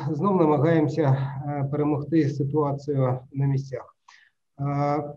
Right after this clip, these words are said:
все це відбувається від того, що держава поступово, ну, перш за все, уряд, він, е, мислить в рамках одного року. Такий с-, сільський архетип мислення.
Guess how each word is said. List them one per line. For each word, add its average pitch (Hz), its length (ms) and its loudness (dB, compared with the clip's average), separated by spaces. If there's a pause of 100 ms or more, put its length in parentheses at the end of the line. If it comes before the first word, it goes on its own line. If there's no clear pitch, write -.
(140)
все - 240 2
це 202 260 0
відбувається 170 880 2
від 156 240 0
того, 202 260 2
що 165 280 0
держава 160 540 4
поступово, 151 800 0
ну, 185 320 2
перш 202 140 2
за 190 120 0
все, 151 440 0
уряд, 208 380 0 (260)
він, 190 340 2 (160)
е, 156 480 2
мислить 180 540 2 (120)
в 131 40 -4
рамках 170 640 0
одного 151 640 4 (160)
року. 143 340 0 (480)
Такий 190 200 0
с-, - 260 -4
сільський 214 520 0
архетип 165 600 -2
мислення. 127 640 0